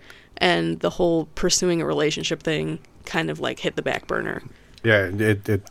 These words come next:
Speaker 2: just stopped.
Speaker 1: Yeah, I mean, like, it didn't entirely stop because they were still, like, arguing and stuff, and the whole just have a sexual relationship already thing, like, just kept coming up,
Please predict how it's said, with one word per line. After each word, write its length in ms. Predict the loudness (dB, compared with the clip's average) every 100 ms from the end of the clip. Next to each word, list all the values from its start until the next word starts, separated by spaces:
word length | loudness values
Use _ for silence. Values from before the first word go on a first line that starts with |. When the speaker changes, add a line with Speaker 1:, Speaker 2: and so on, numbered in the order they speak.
| -2
Speaker 2:
just 180 | 0 0
stopped. 540 | 2 2 2 -6 -20 -20 -20 -20 -16 0
Speaker 1:
Yeah, 280 | 4 4 2
I 60 | 2
mean, 160 | 4 2
like, 160 | 2
it 80 | 2
didn't 220 | 4 4
entirely 580 | 4 2 2 4 4 2
stop 360 | 2 2 2 2
because 260 | 2 2
they 100 | 4
were 120 | 2
still, 400 | 2 0 2 2
like, 380 | 2 0 -4 -14 -20 -20 -2
arguing 520 | 0 0 0 0 2
and 140 | 0 0
stuff, 400 | 0 2 2 0
and 320 | -2 -2 -4
the 100 | -2
whole 420 | 2 4 2 0 -6 -18 -20 -20 -20 -2
just 340 | 0 0 -2
have 320 | -6 -2 0
a 20 |
sexual 440 | 2 2 4 4 4
relationship 500 | 4 2 0 -6 -2
already 400 | 0 2 2 0
thing, 400 | 0 -2 -2 0
like, 160 | -2
just 180 | 0 -2
kept 200 | -2 -6
coming 320 | -4 -2 0
up, 260 | 4 4